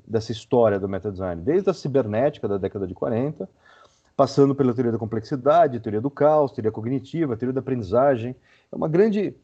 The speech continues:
sobreposição de teorias diferentes, por um lado, e, de outro lado, uma apropriação de uma série de técnicas e práticas que foram surgindo a partir da década de sessenta com a, a explosão da computação, é, com essa disseminação aceleradíssima da computação.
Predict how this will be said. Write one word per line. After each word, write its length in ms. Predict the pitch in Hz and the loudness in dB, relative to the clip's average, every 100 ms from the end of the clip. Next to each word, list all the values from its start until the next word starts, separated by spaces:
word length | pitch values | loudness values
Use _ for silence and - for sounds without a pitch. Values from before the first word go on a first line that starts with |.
| _ | _
sobreposição 1200 | - - 214 196 196 - 175 147 127 - 156 165 | -20 -2 4 6 4 4 0 0 -4 -4 -2 -2
de 140 | 110 113 | -4 -4
teorias 440 | 123 117 104 101 | -2 0 -2 -4
diferentes, 480 | 120 - 143 151 - | -6 -4 -2 -2 -4
por 160 | - | -2
um 120 | 120 107 | 2 4
lado, 340 | 113 156 202 - _ _ - | 4 2 -2 -8 _ _ -6
e, 40 | 190 | 0
de 60 | |
outro 180 | 226 196 | 2 6
lado, 280 | 170 190 226 | 6 6 0
uma 340 | 233 190 185 | -6 -4 -2
apropriação 680 | 185 208 208 220 - - 185 | 2 2 2 -2 -2 -4 -4
de 60 | 156 | -2
uma 140 | 147 | -4
série 240 | - 185 180 | -4 -4 -6
de 80 | |
técnicas 680 | 165 - 175 - 113 98 95 | -4 -2 -2 -2 -6 -4 -4
e 60 | 110 | -4
práticas 720 | - 131 170 - - 110 - | 0 2 2 0 -10 -8 -6
que 100 | 127 | -8
foram 240 | 113 139 | -2 -4
surgindo 480 | 147 180 107 135 165 | -2 -4 -2 -4 -2
a 60 | 156 | -4
partir 240 | 139 151 | -2 0
da 80 | 151 | 0
década 260 | 139 139 | 0 -2
de 80 | 135 | -4
sessenta 560 | 139 - 127 131 - 170 _ _ _ _ _ - | -6 -4 -2 -2 -4 -10 _ _ _ _ _ -4
com 460 | - 147 180 190 - | 2 4 4 0 2
a, 400 | 147 143 - 139 | 4 2 0 -2
a 20 | |
explosão 380 | - 156 123 139 | 0 2 2 2
da 80 | |
computação, 580 | 143 151 - 156 131 117 110 _ _ _ _ _ _ - | -2 -4 -6 -6 -6 -6 -10 _ _ _ _ _ _ -6
é, 80 | 113 | -6
com 80 | 98 | -6
essa 140 | 95 | -6
disseminação 640 | 90 151 165 123 120 107 | -2 0 0 0 0 -2
aceleradíssima 640 | 120 143 151 147 110 139 143 | -4 0 2 2 0 -4 -4
da 80 | 127 | -6
computação. 560 | 131 - 135 - 92 | -8 -6 -6 -4 -8